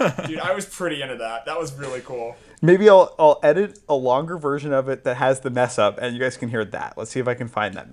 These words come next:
Speaker 2: Or I guess I can't 'cause I'm on Sid's computer. Well, if people
Speaker 1: You
Speaker 2: like
Speaker 1: have
Speaker 2: this
Speaker 1: to
Speaker 2: one, we'll, we'll have another segment where they can decide if the mess up is that bad.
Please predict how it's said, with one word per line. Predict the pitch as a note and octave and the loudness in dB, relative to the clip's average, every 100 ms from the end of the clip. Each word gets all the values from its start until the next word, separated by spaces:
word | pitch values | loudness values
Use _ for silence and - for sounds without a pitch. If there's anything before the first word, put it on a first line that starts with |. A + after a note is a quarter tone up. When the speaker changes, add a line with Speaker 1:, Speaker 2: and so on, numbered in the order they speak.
| - | -6
Speaker 2:
Or | C#3 | 0
I | C#3 | 2
guess | C#3 D3+ | 2 -2
I | B2 | -6
can't | A2 A2 A2+ | -8 -12 -12
'cause | A2 | -12
I'm | G#2 | -10
on | G2+ F#2+ A2 _ _ _ _ _ | -10 -12 -18 _ _ _ _ _
Sid's | - G2+ | -12 -12
computer. | - - - - - | -12 -18 -18 -18 -2
Well, | C#3 D3+ - - _ _ _ _ _ _ _ _ _ _ _ | 4 4 2 -8 _ _ _ _ _ _ _ _ _ _ _
if | E3+ D#3+ | 2 4
people | G#3+ G3 | 6 8
Speaker 1:
You | |
Speaker 2:
like | E3+ | 6
Speaker 1:
have | - | 6
Speaker 2:
this | E3 | 0
Speaker 1:
to | G#3+ | 2
Speaker 2:
one, | A3 A#3 - | 2 0 -4
we'll, | D3+ D#3 E3+ D#3 D3 | -2 2 6 6 4
we'll | D3 D#3 | 2 2
have | D#3+ D3 | 4 2
another | C3+ C3 B2+ | 4 2 2
segment | - A#2 A#2 - | 0 -4 -4 -2
where | A#2+ | 0
they | B2 | 0
can | B2 A#2+ A2+ | -2 -6 -6
decide | - C3 D3+ | -6 2 4
if | B2 | 4
the | B2+ | 0
mess | B2+ - | 0 -2
up | B2 | -6
is | A#2 | -2
that | A2+ F2 | -2 -2
bad. | F2+ C2 C4 | -4 -4 -6